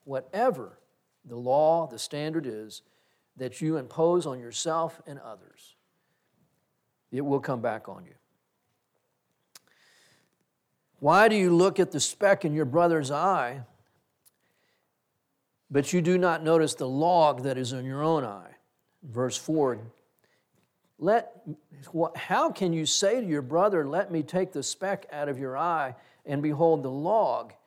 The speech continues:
is in your own eye?" That is not helpful. It is not humble. It is hypocritical.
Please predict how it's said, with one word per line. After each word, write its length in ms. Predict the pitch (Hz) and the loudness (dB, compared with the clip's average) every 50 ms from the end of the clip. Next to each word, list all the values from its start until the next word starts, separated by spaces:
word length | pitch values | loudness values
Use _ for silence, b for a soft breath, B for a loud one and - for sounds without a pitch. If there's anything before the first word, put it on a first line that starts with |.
| _ _ _ | _ _ _
is 180 | - 135 123 135 | -6 -6 -4 -4
in 120 | 139 135 | -4 -6
your 180 | 131 127 120 117 | -6 -6 -8 -8
own 320 | - 156 160 170 180 175 131 | -8 -2 0 2 2 0 0
eye?" 280 | 110 98 90 78 - - _ _ _ _ _ _ _ _ _ _ | -4 -10 -14 -16 -20 -20 _ _ _ _ _ _ _ _ _ _
That 140 | - 240 214 | -4 0 0
is 160 | 165 139 120 | 0 0 0
not 400 | 143 139 147 151 139 139 - - | -4 -4 -2 -2 -2 -4 -6 -8
helpful. 640 | - - - - 175 202 - - - 302 - - - _ _ _ _ _ _ _ _ _ _ _ _ _ _ _ _ _ _ _ _ _ _ _ | -16 -12 -4 -2 -2 -2 -2 -6 -10 -10 -10 -10 -12 _ _ _ _ _ _ _ _ _ _ _ _ _ _ _ _ _ _ _ _ _ _ _
It 180 | - 156 156 151 | 0 2 2 2
is 180 | 143 135 123 | 2 0 -2
not 280 | 139 135 127 117 - - | -2 -2 -2 -2 -4 -6
humble. 640 | - - 120 170 185 220 233 247 262 294 330 - - _ _ - _ _ _ _ _ _ _ _ | -10 -6 -2 0 0 0 0 0 -2 -2 -4 -10 -18 _ _ -20 _ _ _ _ _ _ _ _
It 160 | _ 151 143 | _ -6 -4
is 220 | 147 135 131 131 - - _ - | -4 -4 -4 -6 -10 -14 _ -10
hypocritical. 720 | 160 156 151 151 135 - - 123 90 80 - - - _ | -10 -10 -10 -10 -16 -16 -18 -18 -20 -20 -20 -20 -20 _